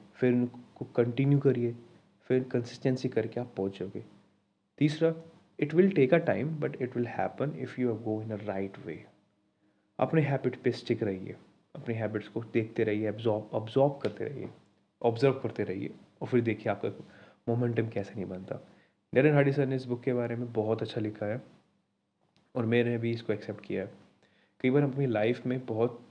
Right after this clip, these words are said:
एक पॉजिटिव पॉइंट से, ये मेरा पर्सपेक्टिव है और ये मानता भी हूँ कि जब आपकी लाइफ में कोई पोज आता है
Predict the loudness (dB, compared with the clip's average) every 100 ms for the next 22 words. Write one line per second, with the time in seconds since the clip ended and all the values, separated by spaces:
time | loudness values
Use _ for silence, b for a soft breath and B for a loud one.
0 | -14 -8 -6 -6 -8 -4 0 0 0 0
1 | -2 0 -4 -4 -4 -4 0 2 4 4
2 | 4 -2 0 -2 2 0 0 -2 -2 -2
3 | -2 -2 -6 0 0 0 -6 -8 B B
4 | B B 0 6 8 8 6 4 2 2
5 | 0 2 2 2 2 4 2 0 0 -2